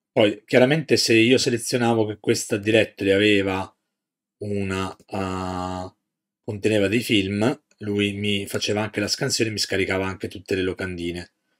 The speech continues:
Quindi se io andavo qui e mettevo movie, lui andava a scaricarmi anche tutte le locandine e quindi va a fare uno scraping su internet delle locandine. Vabbè, adesso questo non lo facciamo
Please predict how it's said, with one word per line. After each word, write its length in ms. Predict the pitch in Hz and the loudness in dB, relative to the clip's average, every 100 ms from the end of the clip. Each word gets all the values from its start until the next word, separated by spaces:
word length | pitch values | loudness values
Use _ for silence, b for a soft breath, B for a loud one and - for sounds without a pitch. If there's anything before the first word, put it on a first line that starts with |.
| _ _ _ - | _ _ _ -12
Quindi 380 | 104 95 90 - | -10 -8 -10 -8
se 160 | - 101 | -4 -4
io 160 | 95 | -6
andavo 380 | - 101 98 95 | -8 -8 -6 -8
qui 180 | - 101 | -4 -4
e 60 | 95 | -4
mettevo 760 | 92 - 107 95 90 87 90 | -8 0 4 4 4 -2 -6
movie, 580 | 101 101 95 90 120 - _ _ _ _ _ _ 104 | -6 -4 -4 -2 -2 -4 _ _ _ _ _ _ -4
lui 140 | 107 | -2
andava 200 | 101 101 | 0 -2
a 60 | 95 | -2
scaricarmi 500 | - 101 101 98 101 | -2 0 0 0 -2
anche 240 | 98 98 | -4 -6
tutte 260 | 120 110 98 | -8 -6 -4
le 80 | |
locandine 840 | 98 95 123 107 95 95 98 107 _ - | -2 -2 -2 -4 -4 -2 -4 -6 _ -12
e 160 | 120 | -12
quindi 320 | - 98 92 98 | -10 -10 -4 -4
va 120 | 92 | -4
a 20 | |
fare 240 | - 101 | -4 -8
uno 100 | 98 | -6
scraping 500 | 101 - 101 92 98 | -6 -2 -2 -2 -8
su 160 | 87 - | -8 -8
internet 360 | 92 87 92 90 | -8 -8 -8 -8
delle 200 | 85 85 | -8 -8
locandine. 520 | 82 90 82 80 85 | -10 -14 -16 -18 -14
Vabbè, 220 | 92 90 | -10 -10
adesso 360 | 104 95 - - | -8 -10 -10 -12
questo 280 | - - 90 | -12 -12 -12
non 100 | 95 | -10
lo 80 | |
facciamo 540 | 98 143 - 98 104 | -8 -6 -4 -4 -6